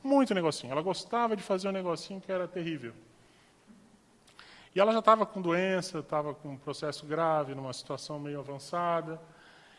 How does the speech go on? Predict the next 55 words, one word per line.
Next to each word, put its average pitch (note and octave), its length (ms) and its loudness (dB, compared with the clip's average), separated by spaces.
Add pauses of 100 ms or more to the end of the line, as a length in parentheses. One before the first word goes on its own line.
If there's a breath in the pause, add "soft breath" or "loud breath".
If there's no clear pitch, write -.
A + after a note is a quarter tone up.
(240 loud breath)
E E3+ 160 -6
eu, A3 320 0
uma F3 200 -4
coisa A#3 240 0
que G3+ 100 -4
me G3 80 0
marcou F3+ 340 4
nesse F3+ 340 0
caso D#3+ 600 6
foi - 160 -6
que E3+ 80 -10
o - 40 -20
professor F#3 360 -2
Valdo D#3+ 240 2
chegou D#3 300 -4
pra C#3+ 220 0
mim D#3+ 260 -2 (380 loud breath)
um D3+ 180 0
dia E3 380 2
que E3 440 -8
estava D#3 480 0 (120)
eu, A#3 360 0 (520 loud breath)
o D#3+ 120 -4
Valdo F3+ 380 4
e F#3 60 6
essa E3+ 180 0
pessoa D#3+ 300 -4
conversando. D3 600 -2 (720 loud breath)
E F#3 80 8
assim C4 220 4
que B3 80 0
essa G3+ 120 6
pessoa F#3+ 300 2
saiu F3+ 340 4
do F#3 80 0
ambiente, E3+ 400 -2
o - 40 -18
professor E3+ 260 -6
Valdo F3 240 0
olhou F3 220 0
e - 20 -2
falou F3 200 -8
o - 20 -8
seguinte: - 340 -10
Olha F3 140 -2
só, C#3+ 200 -8
César, C3+ 400 -10 (340 loud breath)
me F#3+ 60 -10
dá G3+ 120 0
uma G3 140 0
pena F#3 340 -2
esse - 160 -8
tipo E3+ 160 -10
de - 80 -14
caso. F3 440 -8